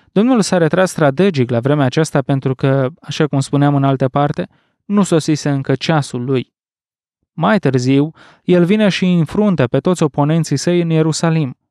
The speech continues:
dar acum se retrage, iar mulțimile de oameni îl urmează. Dacă veți căuta pe o hartă toate locurile prin care a mers Domnul Isus,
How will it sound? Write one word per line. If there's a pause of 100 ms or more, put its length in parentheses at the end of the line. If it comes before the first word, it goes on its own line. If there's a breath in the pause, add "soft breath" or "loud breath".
(200)
dar
acum
se
retrage, (360)
iar
mulțimile
de
oameni (200)
îl
urmează. (840)
Dacă
veți
căuta
pe
o
hartă
toate
locurile
prin
care
a
mers
Domnul
Isus,